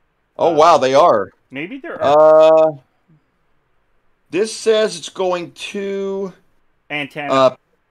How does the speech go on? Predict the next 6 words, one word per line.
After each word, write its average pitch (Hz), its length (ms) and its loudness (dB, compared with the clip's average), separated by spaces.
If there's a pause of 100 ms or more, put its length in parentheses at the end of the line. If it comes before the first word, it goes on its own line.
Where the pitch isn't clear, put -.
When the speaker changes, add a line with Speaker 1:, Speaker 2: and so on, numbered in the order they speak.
(280)
Speaker 1:
Pana, 202 560 0
Pana 202 640 -2
L 170 400 -2
R 143 680 2 (560)
on 131 240 0
one 139 500 0